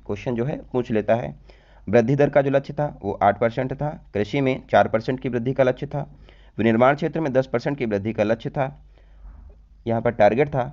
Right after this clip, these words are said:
गरीबी को पाँच वर्ष में दस परसेंट कम करना यानी कि प्रति वर्ष दो परसेंट की कमी करना यहाँ पर टारगेट रखा गया था। प्रजनन दर जो है उसको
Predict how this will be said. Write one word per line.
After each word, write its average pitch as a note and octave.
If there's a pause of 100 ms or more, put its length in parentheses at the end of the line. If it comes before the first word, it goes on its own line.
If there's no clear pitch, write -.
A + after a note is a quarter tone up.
(180)
गरीबी A#2+
को E3+
पाँच D3 (760)
वर्ष A#2+
में G2+ (120)
दस B2
परसेंट A2+
कम B2
करना A#2+ (320)
यानी B2
कि D#3+
प्रति C#3
वर्ष A2+
दो A2+
परसेंट A2+
की A2+
कमी A2
करना G2
यहाँ A2+
पर D#3+ (200)
टारगेट G2+
रखा A2+
गया B2+
था। C#3 (540)
प्रजनन C3+
दर C3+
जो A#2
है C3+ (220)
उसको B2+